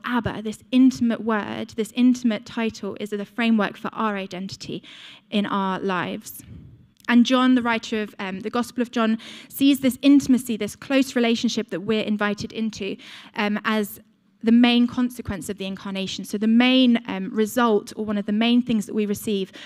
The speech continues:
from God becoming human in Jesus. And he says this in John one,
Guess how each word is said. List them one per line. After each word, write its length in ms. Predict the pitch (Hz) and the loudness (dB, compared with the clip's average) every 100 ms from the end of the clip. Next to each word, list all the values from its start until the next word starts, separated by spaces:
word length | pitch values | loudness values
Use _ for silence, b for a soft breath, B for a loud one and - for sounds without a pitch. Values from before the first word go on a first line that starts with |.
| B | B
from 220 | 214 208 | -2 0
God 380 | 202 196 196 - | 0 0 -2 -4
becoming 400 | 202 208 185 196 | -8 -4 -4 -4
human 360 | - 190 180 190 | -4 -6 -8 -10
in 140 | 190 | -10
Jesus. 440 | 196 196 - 208 | -6 -6 -6 -6
And 80 | 208 | 0
he 100 | 208 | 0
says 320 | 208 220 208 - | 0 -2 -4 -6
this 240 | 208 - | -8 -6
in 120 | 208 | -8
John 260 | 202 190 196 | -6 -8 -8
one, 320 | 190 185 208 | -8 -8 -12